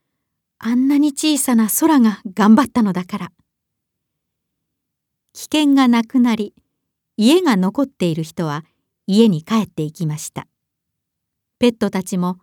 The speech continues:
一緒です。でも、空には帰る家がありません。動物救護センターの仕事ももう終わりです。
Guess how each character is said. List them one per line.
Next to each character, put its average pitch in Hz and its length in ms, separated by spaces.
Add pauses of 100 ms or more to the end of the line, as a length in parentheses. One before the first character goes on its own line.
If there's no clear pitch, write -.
(140)
一 185 100
緒 226 240
で 220 140
す。 - 180 (800)
で 269 180
も、 247 220 (680)
空 359 220
に 233 180
は 165 220 (280)
帰 233 260
る 160 100
家 185 260
が 165 140
あ 156 80
り 208 100
ま 190 120
せ - 180
ん。 - 100 (1080)
動 269 240
物 269 240
救 254 180
護 247 120
セ 247 180
ン 226 80
タ 190 160
ー - 20
の 190 100
仕 202 200
事 226 260
も 208 220 (560)
も 190 300
う 175 40
終 196 100
わ 220 40
り 226 120
で 202 120
す。 - 200